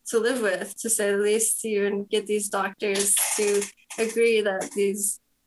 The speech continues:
are really occurring. These are doctors, they're colleagues that diagnosed me in the V A system, not outside the V A system, with the exception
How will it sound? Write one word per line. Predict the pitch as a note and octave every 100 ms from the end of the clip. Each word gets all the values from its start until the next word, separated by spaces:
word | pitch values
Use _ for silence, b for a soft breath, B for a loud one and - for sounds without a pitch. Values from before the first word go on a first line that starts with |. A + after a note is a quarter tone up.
| _
are | A3
really | G#3 G3+ G3
occurring. | G3+ G3+ C#4 C#4 G3
These | G#3+ C4+
are | C4
doctors, | A3+ A3 A#3 B3 A3+ G#3+
they're | G#3 G3+
colleagues | - A3 A#3 G#3 G3+
that | F#3 F#3 G#3+
diagnosed | G3 A3 G#3 G3+ G3 G3 -
me | G#3 G#3 -
in | A#3
the | C#4+
V | A#3 G#3+
A | G#3+ G3+
system, | - G#3 G3+ - G3
not | G3 A#3
outside | - G#3+ - G#3+ G#3 G#3+
the | G#3+
V | G3+ F#3+
A | F#3
system, | - G3+ G3 - G#3
with | G#3 G#3+
the | G3+
exception | G3+ - G3+ G3 - G3 G3